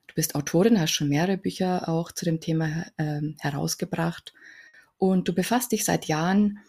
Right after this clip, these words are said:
mit, ähm, der Verbindung von Achtsamkeit und Innovation im Kontext von Startups und Unternehmen.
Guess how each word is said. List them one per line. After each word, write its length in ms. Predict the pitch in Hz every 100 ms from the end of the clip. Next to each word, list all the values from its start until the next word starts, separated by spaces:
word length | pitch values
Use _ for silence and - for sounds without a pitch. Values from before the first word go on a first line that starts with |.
| - - - _ -
mit, 400 | 180 175 - -
ähm, 340 | 175 165 165 160
der 180 | 160
Verbindung 400 | 156 165 185 208
von 180 | 202 170
Achtsamkeit 720 | 175 190 - 185 175 165 165 180
und 60 |
Innovation 600 | - 180 170 165 - 165
im 140 | 165 160
Kontext 480 | 156 156 156 -
von 120 | 147 143
Startups 500 | - 151 151 156 151
und 140 | 160
Unternehmen. 840 | 151 151 143 143 143 135 127 135